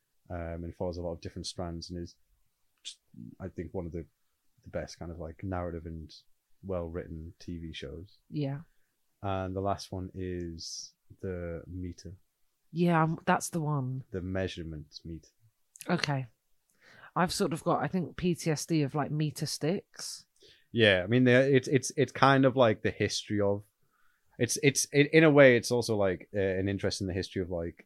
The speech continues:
Speaker 1: um, definition.
Speaker 2: Okay.
Speaker 1: And it's a, it's a, it's, yeah,
Speaker 2: Are
Speaker 1: it's
Speaker 2: you
Speaker 1: kind of
Speaker 2: going all, uh, Susie Dent on us?
Speaker 1: Uh, what, like, lexicography?
Speaker 2: Yeah.
Speaker 1: No, I don't, I don't, I don't remember definition. I don't do words very well.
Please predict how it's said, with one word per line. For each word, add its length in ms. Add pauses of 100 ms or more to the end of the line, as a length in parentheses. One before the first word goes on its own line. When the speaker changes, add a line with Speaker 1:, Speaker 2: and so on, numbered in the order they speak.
Speaker 1:
um, 380 (540)
definition. 520 (440)
Speaker 2:
Okay. 260 (300)
Speaker 1:
And 160
it's 180
a, 140
it's 180
a, 60
it's, 300
yeah, 80
Speaker 2:
Are 20
Speaker 1:
it's 160
Speaker 2:
you 80
Speaker 1:
kind 120
of 40
Speaker 2:
going 160
all, 240
uh, 180
Susie 320
Dent 240
on 180
us? 380 (1400)
Speaker 1:
Uh, 240
what, 200
like, 140
lexicography? 640
Speaker 2:
Yeah. 440
Speaker 1:
No, 140
I 300
don't, 280 (220)
I 80
don't, 320
I 80
don't 100
remember 280
definition. 460
I 60
don't 200
do 120
words 240
very 180
well. 160